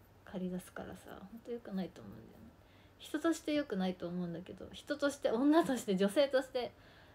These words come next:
まあ、良くないとは思いつつも、うん。なんか私たちってさ、なんか集合時間の後に、まあ、メイクする時間も用意されてて、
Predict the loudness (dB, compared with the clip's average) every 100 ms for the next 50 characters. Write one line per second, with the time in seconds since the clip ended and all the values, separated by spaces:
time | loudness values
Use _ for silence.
0 | -20 -10 -4 -2 -2 -2 -2 0 0 -2
1 | -4 -4 -4 -6 -10 -14 -12 -14 -18 -20
2 | -12 -4 -2 -4 -8 -16 -20 -20 -20 -20
3 | -20 -20 -20 -20 -20 -20 -10 -6 -4 -6
4 | -4 -2 -2 -4 -4 -2 -4 -6 -12 -8
5 | -6 -6 -8 -14 -20 -20 -20 -20 -20 -20
6 | -20 -20 -20 -10 -8 -6 -10 -12 -18 -20
7 | -20 -20 -6 -4 0 2 0 -2 -4 -2
8 | 0 0 0 0 0 0 0 0 -2 0
9 | 2 0 2 2 2 2 2 2 0 0
10 | 4 4 2 -2 -4 -2 -4 -2 0 0
11 | -2